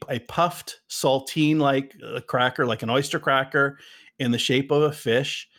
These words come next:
And then in the late fifties and early sixties, the founder of Pepperidge Farm, uh, Margaret Rudkin,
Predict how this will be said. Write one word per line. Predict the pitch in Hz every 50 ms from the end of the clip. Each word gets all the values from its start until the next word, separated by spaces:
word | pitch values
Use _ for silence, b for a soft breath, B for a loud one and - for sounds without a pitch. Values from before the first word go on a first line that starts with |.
| b b b b _ -
And | 147 147 151 151
then | 156 160 156 156 160 160 - - _
in | - 160 165 160 160 156 156 156 151 156 156 156 156 143 147 - _ -
the | 143 135 139 139 139 131
late | 131 143 151 165 160 -
fifties | - - 175 - 170 - 180 175 175 170 170 170 151 151
and | 135 127
early | - - - 147 131 127
sixties, | - - - 202 220 214 - - - 127 117 110 110 120 135 147 - - _ _ _ _ _ _
the | 151 135 127 120 120
founder | 117 - - 147 139 143 156 165 165 170 165 156
of | 127 127 123 120 120 120 120 - -
Pepperidge | - - 160 151 151 - - 139 123 117 -
Farm, | - - - 135 135 139 135 120 110 104 104 107 107 117 131 - _ _ _ _ _ _ _ _ _ _ _ -
uh, | 131 123 113 113 101
Margaret | 120 123 127 135 151 175 165 180 185 185 156 - - _ _ _ -
Rudkin, | 123 135 156 220 - - - 113 98 -